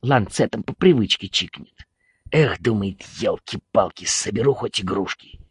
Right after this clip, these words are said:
Игрушки, между прочим, тоже денег стоят».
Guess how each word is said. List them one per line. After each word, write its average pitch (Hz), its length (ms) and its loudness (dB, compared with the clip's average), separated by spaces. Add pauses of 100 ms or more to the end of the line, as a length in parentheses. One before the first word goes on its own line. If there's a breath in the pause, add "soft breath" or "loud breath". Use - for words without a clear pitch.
(180)
Игрушки, 110 440 2
между 107 280 2
прочим, 95 380 0
тоже 85 460 0 (140)
денег 92 500 2
стоят». 85 480 -8